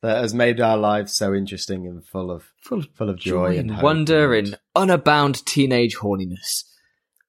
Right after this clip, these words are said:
Speaker 2: as we are gonna talk about today with our anime
Speaker 1: Absolutely.
Speaker 2: Urusei Yatsura, uh, which roughly translates as annoying people.
Speaker 1: Does it
Speaker 2: Yes.
Speaker 1: really? I can, I, I can't
Speaker 2: <laughs>
Speaker 1: imagine why. I cannot ima-, I cannot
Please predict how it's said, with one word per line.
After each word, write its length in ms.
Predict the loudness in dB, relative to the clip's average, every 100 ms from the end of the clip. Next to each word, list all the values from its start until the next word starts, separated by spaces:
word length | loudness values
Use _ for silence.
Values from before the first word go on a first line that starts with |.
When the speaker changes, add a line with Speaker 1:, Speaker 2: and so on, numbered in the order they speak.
| _
Speaker 2:
as 240 | -2 0
we 80 | 0
are 60 | -2
gonna 160 | -2
talk 200 | -4 -6
about 200 | -4 -6
today 320 | -2 2 2 2
with 260 | 0 -2 -10 _ 0
our 320 | 2 4 4
anime 300 | 4 2 4
Speaker 1:
Absolutely. 340 | 4 4 4 2
Speaker 2:
Urusei 380 | 2 2 2 2
Yatsura, 840 | 0 0 -2 2 4 4 4 2 -2 -10 _
uh, 180 | 0 2
which 160 | 2 0
roughly 240 | 0 0
translates 500 | -2 -2 -2 -2 -4 -2
as 160 | -2 -2
annoying 680 | 0 0 2 4 4 4 0
people. 440 | 0 -2 -2 -8 -12 _ -6
Speaker 1:
Does 220 | 0 0 0
it 160 | -4
Speaker 2:
Yes. 20 |
Speaker 1:
really? 540 | 0 2 4 4 2 2
I 180 | 2 2
can, 460 | 2 -2 -2 -6 -14 _
I, 100 | -8 -6
I 60 | -10
can't 380 | -10 -4 0 2
Speaker 2:
<laughs> 0 |
Speaker 1:
imagine 340 | 4 4 2
why. 320 | 0 0 -2 -6 _ _ _ _ -20
I 40 | -14
cannot 360 | -6 -2 -2
ima-, 220 | 0 0 0
I 100 | 0
cannot 400 | 0 0 -2